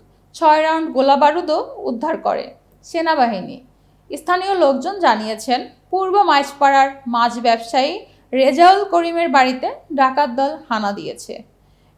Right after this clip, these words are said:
এমন সংবাদে ভিত্তিতে সেনাবাহিনী ও পুলিশের যৌথ অভিযান চালায়। যৌথ বাহিনীর উপস্থিতি টের পেয়ে ডাকাতের পালিয়ে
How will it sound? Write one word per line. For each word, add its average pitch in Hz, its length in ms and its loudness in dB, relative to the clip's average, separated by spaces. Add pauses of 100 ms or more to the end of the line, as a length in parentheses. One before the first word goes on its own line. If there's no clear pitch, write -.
(140)
এমন 349 340 0
সংবাদে 269 600 0 (420)
ভিত্তিতে 262 520 -4 (100)
সেনাবাহিনী 359 680 0
ও 330 100 2
পুলিশের 302 520 -6
যৌথ 254 300 -2
অভিযান 320 580 -4
চালায়। 220 400 -4 (460)
যৌথ 285 360 -2
বাহিনীর 339 460 0
উপস্থিতি 330 580 -6 (240)
টের 285 280 0
পেয়ে 285 200 -4 (140)
ডাকাতের 285 500 -2 (100)
পালিয়ে 247 340 0